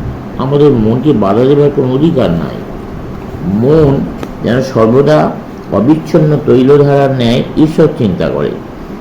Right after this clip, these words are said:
ইহা বড় কঠিন কাজ, কিন্তু বারংবার অভ্যাসের দ্বারা ইহা সম্ভব। আমরা এখন যা হইয়াছি, তা অতীত অভ্যাসের ফলস্বরূপ। আবার যখন যেরূপ অভ্যাস করিব, ভবিষ্যতে সেইরূপ হইব।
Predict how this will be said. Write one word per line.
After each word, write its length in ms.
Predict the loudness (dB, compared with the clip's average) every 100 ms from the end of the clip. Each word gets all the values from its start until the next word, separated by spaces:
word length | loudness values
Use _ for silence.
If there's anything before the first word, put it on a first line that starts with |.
| -4 0
ইহা 140 | 2
বড় 200 | 4 4
কঠিন 420 | 2 2 2 2
কাজ, 220 | 0 -2 -4 -10 -12 -14 -6
কিন্তু 220 | 0 2 2
বারংবার 680 | 2 2 2 2 2 4 4
অভ্যাসের 500 | 4 4 2 2 2
দ্বারা 160 | 4 4
ইহা 240 | 6 4
সম্ভব। 460 | 2 -2 0 -2 -2 -6 -12 -12 -10 -12 -10 -4
আমরা 560 | -2 2 4 4 2 -4 -8 -6
এখন 260 | 0 2
যা 220 | 4 4
হইয়াছি, 760 | 4 4 4 2 0 2 2 2 -4 -12 -6 0
তা 100 | 2
অতীত 480 | 4 2 2 2
অভ্যাসের 500 | 2 4 2 2 0 2
ফলস্বরূপ। 480 | 2 2 2 2 2 -2 -12 -12 -12 -12 -8
আবার 260 | 0 2 4
যখন 260 | 4 2
যেরূপ 400 | 4 6 6 6
অভ্যাস 360 | 6 6 4 4
করিব, 560 | 2 2 4 4 6 6
ভবিষ্যতে 480 | 4 2 2 2 2
সেইরূপ 440 | 2 2 2 2
হইব। 280 | 2 4